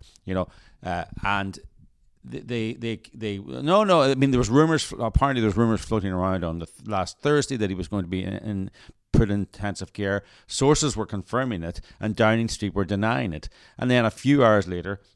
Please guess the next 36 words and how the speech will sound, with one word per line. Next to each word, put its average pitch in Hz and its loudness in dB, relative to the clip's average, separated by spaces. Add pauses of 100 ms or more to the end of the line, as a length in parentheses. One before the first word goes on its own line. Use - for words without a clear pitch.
he 104 -8
was 98 -8
in 98 -6
intensive 98 -6
care. 113 2 (280)
This 190 4
is, 147 0
look, 160 2
this 143 6
is 127 2
crazy, 87 -2 (220)
especially 165 0 (260)
if 117 -4
you're 120 4
denying 113 2
something 98 -4
that's 92 -8
going 107 2
to - -4
happen. 90 0 (400)
You, 113 -4
you 113 4
look 127 6
like 113 2
a 107 2
liar, 98 4
and 101 0
then 98 2
no 110 4
one 110 4
can 92 -6
trust - -2
you. 92 -2 (440)
And 101 -2
if 98 -4
ever 127 2